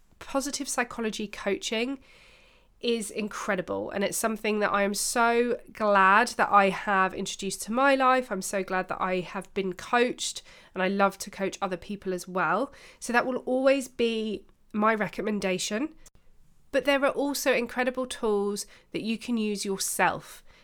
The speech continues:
You know, you don't have to have a coach, you don't have to have somebody else there to implement some really incredible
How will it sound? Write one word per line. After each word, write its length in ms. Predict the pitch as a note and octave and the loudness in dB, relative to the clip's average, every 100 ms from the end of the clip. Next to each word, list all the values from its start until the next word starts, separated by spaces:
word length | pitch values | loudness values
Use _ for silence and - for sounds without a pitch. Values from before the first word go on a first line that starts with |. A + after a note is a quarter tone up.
| _ | _
You 80 | F#3+ | 0
know, 60 | F#3+ | 2
you 180 | G3 G3 | 2 0
don't 340 | - G#3+ A3+ | 2 2 0
have 340 | - A3 G3 - | -4 -6 -6 -8
to 100 | F#3+ | -4
have 240 | A3+ A#3+ | -2 -2
a 20 | |
coach, 400 | B3 - A#3+ F3+ | -4 -2 -2 -2
you 60 | G#3+ | -4
don't 160 | G3 F#3+ | -4 -6
have 100 | - | -10
to 60 | |
have 140 | G3+ G3 | -10 -6
somebody 360 | G3 F#3 F#3 | -6 -4 -2
else 200 | F3+ F#3 | -2 -4
there 140 | - F#3 | -4 -6
to 200 | - - | -6 -6
implement 520 | G#3 G3+ G#3 F3+ E3 | -4 -4 -4 -4 -4
some 180 | - F#3 | -6 -4
really 200 | A3 B3 | -2 -4
incredible 680 | B3 - G#3+ G3+ G3+ F#3+ | -6 -4 -4 -2 -2 -2